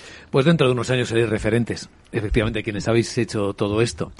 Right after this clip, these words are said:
Vamos a entrar, mm, poner manos en harina, porque tenemos un mes de junio que es una frontera para muchos, una frontera de temor, de incertidumbre.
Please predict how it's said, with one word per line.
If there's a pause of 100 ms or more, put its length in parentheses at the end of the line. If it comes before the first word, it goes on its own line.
(300)
Vamos
a
entrar,
mm,
poner
manos
en
harina,
porque
tenemos
un
mes
de
junio
que
es
una
frontera
para
muchos,
una
frontera
de
temor,
de
incertidumbre.